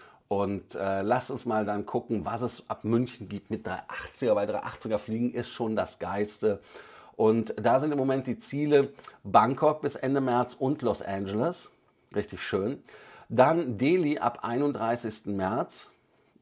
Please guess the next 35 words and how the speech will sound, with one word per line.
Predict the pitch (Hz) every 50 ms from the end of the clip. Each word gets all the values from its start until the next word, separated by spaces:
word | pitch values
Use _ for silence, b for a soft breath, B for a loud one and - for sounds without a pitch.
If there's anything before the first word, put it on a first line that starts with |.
| _ -
Dann | 117 107 123 123 135 147 151 147 131
gibt | 127 123 -
es | 113 -
Boston | - - 113 117 - - - - 110 -
auch | - 107 110 143
ab | 143 143
einunddreißigsten | - 120 127 123 123 110 113 117 113 - - 110
März, | 107 107 107 -
genau | - 101 95 92 95 87 85
wie | 90 87 87
New | 90 98 92
York, | 90 82 87 104 113 - - -
J | - 80 80
F | 82 - -
K. | - - 87 87 113 139 139 - _ _ _ _ _ _ _ _ - -
Ja. | - 98 120 135 _ B B B B B B B B B
Und | - 120 139 170 165 - -
Washington | 113 101 104 110 120 127 123 - - 110 104 104 - - - 92 87 85 - - -
wird | 92 85 95 92 90 - - _ -
angeflogen. | - 85 87 87 87 82 - _ _ _ - 113 - - - - 87 85 76 67 60 - - _ _ B B B B B B B B
Es | - 127 -
gibt | - 208 - 165
aber | 156 - -
auch | 135 139 -
noch | - 127 -
drei | - - 107
vierzig | 104 - - 127 123 - 101 98
sechshunderter | - 110 101 - - 180 208 226 196 - 180 151
Operations | 151 - 143 143 143 135 131 - 135 120 -
ab | - - - -
München | 120 113 113 117 - - 113 107
mit | 107 104 -
der | 113 101
First | - - 104 107 104 - -
Class. | - 101 95 95 92 -